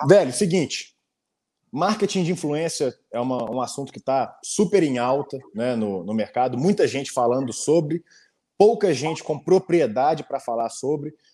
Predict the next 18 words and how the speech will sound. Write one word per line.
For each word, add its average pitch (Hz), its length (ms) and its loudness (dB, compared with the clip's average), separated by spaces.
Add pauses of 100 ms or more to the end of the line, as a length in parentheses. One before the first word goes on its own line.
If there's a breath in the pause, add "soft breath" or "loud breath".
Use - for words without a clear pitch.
muita 202 320 4
gente 156 300 -2
que - 100 -2
não 180 160 0
sabe 160 320 0
nem 196 160 0
o 262 80 2
que 170 240 0
é, 143 260 4 (220)
mas 139 220 0
que 156 80 -4
consome 175 580 0
o 165 60 2
marketing 131 480 -4
de 123 120 -6
influência 120 420 -4
sem - 180 -2
saber 123 480 4